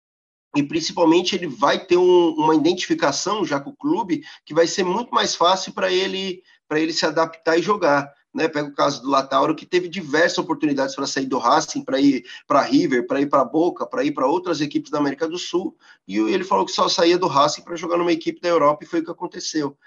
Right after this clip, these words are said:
Então, eu acredito muito nesses processos, né? A gente sempre colocar os três P's ali, né? Que é processo, pessoas e produtos, né? A gente tem que seguir isso, né? Então, você definiu os processos ali do clube,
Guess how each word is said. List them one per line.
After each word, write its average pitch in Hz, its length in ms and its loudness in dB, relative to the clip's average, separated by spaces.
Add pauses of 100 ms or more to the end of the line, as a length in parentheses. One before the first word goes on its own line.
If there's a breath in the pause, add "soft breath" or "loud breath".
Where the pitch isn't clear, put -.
(340 loud breath)
Então, 156 240 2
eu 175 80 4
acredito 170 540 2
muito 165 380 4
nesses 151 340 0
processos, 131 640 -4
né? 127 140 0 (200 loud breath)
A 123 80 -2
gente 160 140 2
sempre 202 220 -2
colocar 185 380 2
os 135 140 -2
três 156 300 2
P's 143 260 0
ali, 123 220 0
né? 127 120 -2
Que 139 80 -4
é 160 40 0
processo, 170 840 -2 (420 soft breath)
pessoas 175 600 2
e 175 60 -4
produtos, 131 600 -2
né? 120 120 -4
A 131 40 -4
gente 156 300 -8
tem 190 160 0
que 190 80 -10
seguir 139 420 0
isso, - 180 -8 (320 soft breath)
né? 139 160 -2
Então, 160 360 2
você 151 240 0
definiu 180 340 0
os 180 60 -4
processos 165 680 0
ali 147 160 2
do 139 120 -4
clube, 165 440 -2